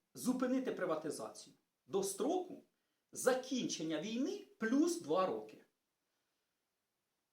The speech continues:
Рада двадцять восьмого нуль сьомого прийняла закон про приватизацію номер сімдесят чотири п'ятдесят один.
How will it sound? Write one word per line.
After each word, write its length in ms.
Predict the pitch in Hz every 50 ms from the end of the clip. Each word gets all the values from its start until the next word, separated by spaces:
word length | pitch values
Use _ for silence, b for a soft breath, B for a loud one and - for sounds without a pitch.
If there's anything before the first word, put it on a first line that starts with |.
| _ _ _ _ _ _ _ _
Рада 460 | 190 247 302 311 - 277 262 - -
двадцять 280 | - 185 220 226 - 220
восьмого 320 | 294 285 262 - 214 196
нуль 120 | 190 185 180
сьомого 420 | - - 269 277 285 254 233 226
прийняла 360 | - - 185 180 175 165 170
закон 400 | 151 - 147 - - 226 247 233
про 140 | - 170 165
приватизацію 760 | - 156 139 139 - - 131 120 135 123 - - - - 123
номер 280 | 147 214 220 214 - -
сімдесят 560 | - - - 254 226 - 175 - - - -
чотири 360 | - - - - 202 214 202
п'ятдесят 460 | 160 - - - - - - 135 - -
один. 260 | - - - -